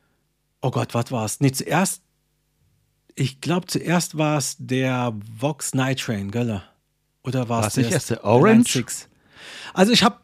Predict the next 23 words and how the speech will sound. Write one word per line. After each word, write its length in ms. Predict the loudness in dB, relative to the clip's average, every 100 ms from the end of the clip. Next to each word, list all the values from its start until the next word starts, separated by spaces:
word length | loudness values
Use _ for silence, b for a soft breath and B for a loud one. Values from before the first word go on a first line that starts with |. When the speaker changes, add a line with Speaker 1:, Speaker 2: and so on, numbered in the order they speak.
| 2
Speaker 1:
zwei 240 | 6 8
Sachen 260 | 8 6 4
gehabt. 240 | 2 0
Der 80 | 0
Orange, 640 | 4 6 6 6 4 -2 B B B B
den 180 | 4 4 4
O 180 | 4
R 240 | 4 4 2
fünfzehn 880 | 4 4 2 -2 0 2 4 0 -4 _ 2
und, 460 | 4 4 2 -4 -2
äh, 480 | 2 2 4 2 2
den 220 | 0 0
Vox 240 | -2 -2
Night 300 | 0 0 0
Train. 400 | 2 2 2 0 -4 B B B B B -4
Die 80 | 0
sind 180 | 0 0 0
beides 440 | 4 6 6 4
fünfzehn 480 | 2 2 2 0 0
Watt 140 | 0
Vollröhren-Amps 1160 | 0 2 2 4 2 2 0 -2 -2 -2 -4 -6
gewesen 640 | -2 0 2 0 -4 -10 -14 _ _ -2
und 260 | 0 0